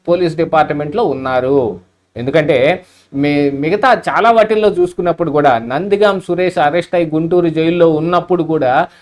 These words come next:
అతనికి కొన్ని ఫెసిలిటీస్ కల్పించడానికి కూడా కుండబద్దలు ఆ రోజున ఎత్తు చూపించటం జరిగింది.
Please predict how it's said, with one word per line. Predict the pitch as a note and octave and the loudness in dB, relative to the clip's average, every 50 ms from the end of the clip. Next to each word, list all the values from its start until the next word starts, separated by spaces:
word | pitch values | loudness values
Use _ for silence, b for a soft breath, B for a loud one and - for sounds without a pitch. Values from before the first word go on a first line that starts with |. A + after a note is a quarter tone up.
| b b | b b
అతనికి | F3+ F3 G3 F#3 F#3 F3+ F#3 E3+ D#3+ D#3+ F3+ F#3 F#3 F#3 - _ _ - | -2 -2 0 0 0 -2 0 0 2 2 2 0 0 -4 -8 _ _ -2
కొన్ని | F3+ F3 F3+ F3 | 0 0 0 0
ఫెసిలిటీస్ | E3+ - - G3 G3+ G3+ C#4 C4+ C4+ B3+ - B3+ A#3+ A#3 | -2 0 2 2 2 4 4 2 2 2 2 -2 -2 -2
కల్పించడానికి | G#3+ G3+ G#3 G3 G3 G3+ G3 F#3+ G3 F#3 G#3 F#3+ F#3+ F#3+ | 0 2 2 2 2 0 -2 -2 -2 -2 -2 0 0 0
కూడా | F#3 F#3+ F#3+ F#3+ | 0 0 0 0
కుండబద్దలు | - F#3 F#3 F#3 F#3 F3+ F#3 F3+ F#3+ F3+ | 0 0 0 0 2 2 2 0 2 0
ఆ | E3+ D#3+ | 2 2
రోజున | E3+ F3 E3+ F3+ F#3 | 2 0 0 -2 -2
ఎత్తు | F3 E3+ E3+ - | -4 -4 -4 -4
చూపించటం | E3 - G3+ F#3+ F#3+ G3 F#3+ F#3 F#3 F3+ - F3+ E3 | -6 -4 -4 -4 -2 -2 -2 -2 -2 -4 -2 -2 0
జరిగింది. | D#3 D#3+ E3 F3+ F3+ F#3 F3+ D3 A#2 G2+ - | 0 0 2 2 2 2 2 0 -4 -4 -6